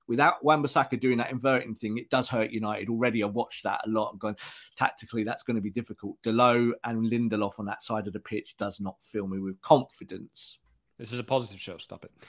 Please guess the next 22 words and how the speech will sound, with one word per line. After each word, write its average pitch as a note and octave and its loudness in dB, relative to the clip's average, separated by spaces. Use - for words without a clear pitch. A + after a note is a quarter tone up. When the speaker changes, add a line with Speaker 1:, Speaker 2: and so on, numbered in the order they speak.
Speaker 2:
Anyway. F#2+ -8
Speaker 1:
Yes, B2 4
Speaker 2:
Uh, F#2+ -6
Speaker 1:
but D3+ 8
Maguire's G#3 12
gonna E3+ 10
be D3+ 10
back D3 10
there D#3 8
in C#3+ 6
a - 4
minute D3 4
anyway, C3+ 6
so C#3+ 2
we'll C#3+ 4
be C3 4
all G2 2
right. D#2+ -6
Or G3 12
Speaker 2:
Right, E3 12
we'll E3+ 12
Speaker 1:
Varane. A#2+ 10